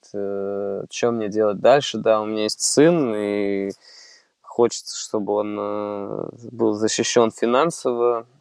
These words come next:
может, на-, пойти дворником работать, и как-то, в общем, с нуля все начать. Ну, были такие мысли. Вот, ну, в общем, проходил я с ними какое-то <laughs> время, потом представил себе это. И,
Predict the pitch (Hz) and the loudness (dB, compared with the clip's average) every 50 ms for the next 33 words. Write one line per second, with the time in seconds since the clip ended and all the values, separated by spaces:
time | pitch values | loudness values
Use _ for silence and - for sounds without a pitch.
0 | _ _ _ _ - - 113 117 117 113 - - - 110 107 - - - 110 113 | _ _ _ _ -6 -4 -2 0 0 -2 -2 0 2 2 2 2 4 4 4 4
1 | 110 - - 113 113 113 104 117 135 143 143 135 120 - 117 113 117 113 113 107 | 4 4 2 0 2 4 6 6 6 6 6 4 2 2 0 2 4 4 4 4
2 | 107 110 110 110 - 113 110 - - - - - 110 110 - - 113 107 - - | 4 0 0 0 -2 -4 -6 -6 -10 -12 -10 -8 -8 -8 -8 -8 -10 -10 -8 -6
3 | 110 110 101 - - - 113 - - - 123 120 113 113 110 - - - 117 110 | -8 -8 -8 -10 -14 -12 -12 -8 -2 2 4 6 6 6 6 4 0 -4 -2 -2
4 | 107 107 - - - 131 135 139 127 - - - - - - - 120 - - - | -2 -2 0 4 6 6 6 6 4 -2 -10 -14 -12 -8 -6 -6 -6 -6 -8 -10
5 | - 123 131 151 147 123 - 113 113 - - 123 120 120 127 160 180 - - - | -2 2 2 2 2 4 4 2 2 2 2 -2 -2 0 -2 -2 -4 -4 -6 -6
6 | 123 117 113 113 110 110 107 107 117 - _ _ _ _ _ _ _ _ _ - | -6 -4 -4 -4 -4 -6 -6 -8 -12 -16 _ _ _ _ _ _ _ _ _ -20
7 | - _ _ _ _ _ _ _ _ _ - 117 104 101 101 95 90 - - 107 | -20 _ _ _ _ _ _ _ _ _ -16 -10 -4 0 0 0 0 -2 -6 -8
8 | 110 113 123 135 135 131 123 120 117 113 113 110 107 - - - 107 104 104 104 | -4 -2 0 0 2 2 0 0 0 -2 -2 -4 -6 -8 -8 -8 -8 -6 -6 -8
9 | 101 101 104 101 104 95 - - 110 - - 117 110 110 127 143 139 131 117 - | -10 -10 -10 -10 -10 -6 -4 -4 -2 2 4 4 4 4 4 4 4 4 2 2
10 | - - 113 113 110 113 - - 110 - - 117 113 - - 107 117 123 131 185 | 0 -4 -4 -4 -6 -6 -6 -6 -4 0 0 0 0 0 -4 -8 -6 -2 2 2
11 | 165 147 143 123 - _ - 113 113 107 - 120 117 113 110 - - 113 - - | 2 2 0 -6 -12 _ -4 -2 -2 -2 -4 -6 -10 -10 -12 -16 -18 -18 -18 -6
12 | - - 117 117 127 120 117 - - 107 107 - 117 110 - - _ - - 57 | 0 2 4 4 4 2 -2 -4 -8 -10 -8 -4 -4 -4 -4 -6 _ -6 -6 -6
13 | 58 57 | -6 -6